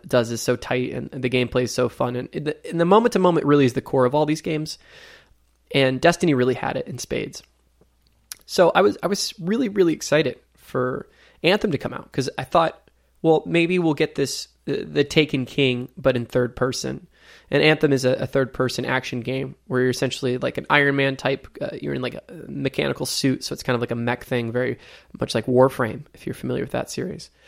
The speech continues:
And I was so excited, uh, that, that BioWare was gonna get this, this chance at redemption. You know, Mass Effect Andromeda had come out, and it was, it was a disappointment to a lot of people. I, I had heard the bad reception, and it sounded like bugs, so I did wait a couple of years, and it was, it was,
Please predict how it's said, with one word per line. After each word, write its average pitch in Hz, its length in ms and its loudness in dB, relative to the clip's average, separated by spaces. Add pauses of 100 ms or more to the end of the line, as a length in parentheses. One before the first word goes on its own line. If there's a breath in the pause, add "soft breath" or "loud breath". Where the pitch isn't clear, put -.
(580 soft breath)
And 208 100 4
I - 20 4
was 214 100 2
so 277 180 8
excited, 156 480 4 (100)
uh, 127 140 -4
that, 135 240 -2
that - 240 -2
BioWare 143 220 6
was 139 100 2
gonna 131 160 0
get 127 280 0
this, 135 200 -4
this - 180 -8
chance - 360 -4
at - 60 -4
redemption. 127 580 -4
You 127 100 -6
know, 127 80 0
Mass 131 260 0
Effect 143 260 -4
Andromeda 131 460 0
had 123 180 -8
come 123 160 -10
out, - 240 -8
and 135 360 -8
it 147 80 -4
was, 147 300 -4
it - 100 -4
was 139 160 -4
a - 20 -6
disappointment 190 360 2
to 139 80 2
a - 20 2
lot 123 160 2
of - 40 -2
people. 120 380 -2
I, - 140 -2 (100)
I 143 140 4
had 143 160 0
heard 143 380 0
the 139 80 0
bad 139 320 2 (340)
reception, 147 640 -2
and 127 80 -2
it 131 100 -2
sounded 120 300 0
like 127 220 0
bugs, 143 380 0
so - 200 2
I - 80 4
did 180 160 4
wait 147 340 0 (520 loud breath)
a 147 120 2
couple - 220 0
of 127 60 2
years, 135 260 4
and 123 320 -6
it 143 60 -6
was, 135 180 -6
it - 140 -6
was, 139 180 -4